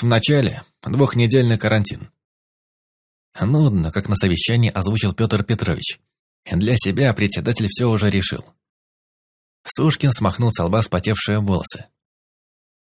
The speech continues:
«Так официальная медицина заявляет, что признаки заражения проявляются спустя неделю. Мы перестраховываемся», безапелляционно отрезал пастырь. «Согласны. На всё согласны. Работать, слушаться,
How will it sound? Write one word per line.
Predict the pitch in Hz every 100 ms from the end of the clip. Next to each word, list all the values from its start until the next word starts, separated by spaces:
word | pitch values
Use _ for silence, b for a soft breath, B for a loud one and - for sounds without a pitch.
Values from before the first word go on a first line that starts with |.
| B B
«Так | 123 127
официальная | 117 131 117 135 127 123 120
медицина | 127 131 127 139 123
заявляет, | 117 104 110 131
что | - 113 101 B B -
признаки | 151 123 123
заражения | 120 117 117 131 123
проявляются | - 98 101 123 117
спустя | 104 110 131
неделю. | 123 127 143 98 85 _ _ _ -
Мы | - 131
перестраховываемся», | 139 139 92 - 101 90 85 80 - 82 76 _ _ _ _ _ _ _ _ _ _ -
безапелляционно | 95 139 151 135 113 - 127 127
отрезал | 117 - - 113 110
пастырь. | - 104 85 - - - _ _ _ _ _ _ _ - -
«Согласны. | 147 131 101 - 87 - B B B
На | - 120 135
всё | 120 131
согласны. | 110 107 107 98 95 85 B B
Работать, | 143 139 104 104 98 104 - B
слушаться, | - 113 135 120 110 - 98